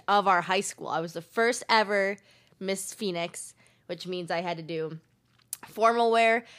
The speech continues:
casual wear, I had to do a talent, and I had to answer questions. And w-, we can get to that part about answering questions, um, and how this movie literally inspired me and was the reason, I don't know if it was the reason, but,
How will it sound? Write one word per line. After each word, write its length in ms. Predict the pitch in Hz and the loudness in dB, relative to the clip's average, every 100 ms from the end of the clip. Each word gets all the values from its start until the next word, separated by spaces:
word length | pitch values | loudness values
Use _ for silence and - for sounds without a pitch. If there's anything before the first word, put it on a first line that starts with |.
| _ - | _ -10
casual 600 | 233 214 208 214 214 202 | 2 4 4 2 0 2
wear, 380 | 208 196 196 202 _ - | 2 2 0 -4 _ -4
I 120 | 185 | -2
had 100 | 190 | 0
to 60 | 185 | -2
do 60 | 180 | -4
a 40 | |
talent, 680 | 170 208 190 196 196 - - _ - | -4 -4 -2 -2 -4 -10 -18 _ -6
and 100 | 190 | -2
I 60 | 208 | 0
had 180 | 185 | -2
to 100 | 175 175 | -2 -4
answer 200 | 180 196 | -4 -6
questions. 920 | - - 208 - - - 175 - - _ _ _ - | -6 0 0 0 -6 -12 -14 -20 -20 _ _ _ -4
And 120 | 202 | -2
w-, 140 | 226 - | -2 -2
we 120 | 262 320 | 0 0
can 140 | 285 | 2
get 140 | 233 226 | 0 0
to 80 | |
that 180 | 180 160 | -2 -2
part 280 | 202 165 - _ _ | -2 -4 -4 _ _
about 300 | 175 170 151 - | -6 -4 -4 -4
answering 320 | 175 175 165 | -6 -6 -8
questions, 580 | 175 156 - - - - _ - | -6 -8 -8 -14 -16 -20 _ -4
um, 200 | 175 160 | -4 -2
and 100 | 196 | -4
how 240 | 185 196 | 2 2
this 180 | 190 180 | 2 -4
movie 260 | 196 190 190 | -4 -4 -6
literally 760 | 160 185 226 240 233 226 202 | -6 0 2 4 4 2 0
inspired 680 | - 190 - - 185 185 165 | -4 -6 -6 0 2 2 -4
me 300 | 170 160 160 - - - | -8 -10 -12 -16 -20 -6
and 340 | 185 185 170 | -4 -4 -4
was 160 | 185 185 | -2 -2
the 100 | 196 | -2
reason, 540 | 180 190 180 175 151 - _ - | -4 -6 -4 -6 -6 -16 _ -6
I 80 | 160 | -6
don't 100 | - | -6
know 60 | |
if 60 | 151 | -10
it 40 | 151 | -10
was 100 | - | -14
the 80 | - | -16
reason, 240 | - - - | -16 -20 -10
but, 180 | - | -12